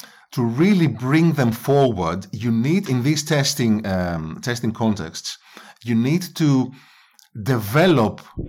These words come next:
contexts of communication that are as realistic as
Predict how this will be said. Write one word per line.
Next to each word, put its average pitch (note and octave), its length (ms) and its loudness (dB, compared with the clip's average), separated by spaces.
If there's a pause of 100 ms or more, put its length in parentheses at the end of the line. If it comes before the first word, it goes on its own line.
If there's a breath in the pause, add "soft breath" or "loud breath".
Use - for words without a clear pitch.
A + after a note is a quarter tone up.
(800 loud breath)
contexts F#3 760 2
of C3+ 120 -4
communication A2+ 1000 0
that B2+ 400 -2
are B2 440 -2 (300)
as F#3+ 320 2
realistic D3+ 640 -2
as B2+ 400 -4